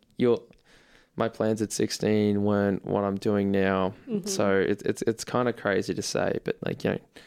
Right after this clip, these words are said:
Speaker 1: how do you outline the next five years of your life?
Speaker 2: Oh, it's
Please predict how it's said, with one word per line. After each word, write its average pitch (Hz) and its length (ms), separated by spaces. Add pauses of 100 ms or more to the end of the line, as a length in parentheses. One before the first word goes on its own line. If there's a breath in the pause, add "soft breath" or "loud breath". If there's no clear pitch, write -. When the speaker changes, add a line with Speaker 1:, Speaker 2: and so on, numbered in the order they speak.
(140 loud breath)
Speaker 1:
how 127 240
do 143 80
you 127 180
outline 104 480
the 87 80
next 87 340 (220)
five 90 420
years 92 300
of - 80
your - 120
life? - 340 (120)
Speaker 2:
Oh, - 300
it's - 160